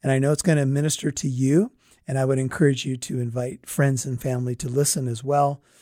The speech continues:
In Psalm ninety-one, maybe read it ahead of time so you're prepared to listen to the message there. Well, I wanna invite you to join us in our forty days of prayer.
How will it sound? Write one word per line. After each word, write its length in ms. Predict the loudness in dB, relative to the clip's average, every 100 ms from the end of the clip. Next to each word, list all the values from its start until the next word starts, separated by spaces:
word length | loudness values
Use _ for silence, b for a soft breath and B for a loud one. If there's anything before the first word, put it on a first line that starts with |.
| b b
In 160 | 0 2
Psalm 340 | 4 4 4
ninety-one, 440 | 2 2 2 4
maybe 200 | 4 4
read 220 | 4 2 2
it 100 | 2
ahead 280 | 2 0
of 80 | -2
time 420 | -6 -6 -6 -8 -14 b b -10
so 160 | 0
you're 180 | 2 2
prepared 640 | -2 -10 -2 0 2 -2 -4
to 120 | -8
listen 440 | -4 -4 -2 -4
to 120 | -6
the 80 | -8
message 540 | -8 -6 -8 -10 -12 -14
there. 280 | -14 -16 _ _ _ _ 2
Well, 100 | 4
I 40 |
wanna 140 | 4 2
invite 240 | 2 2
you 180 | 2 2
to 180 | 2 0
join 400 | 2 4 4 4
us 220 | 2 2
in 120 | 0
our 140 | -2 -4
forty 460 | 0 4 4 4
days 320 | 4 4 4
of 180 | 0 -6
prayer. 640 | -2 6 6 6 0 -2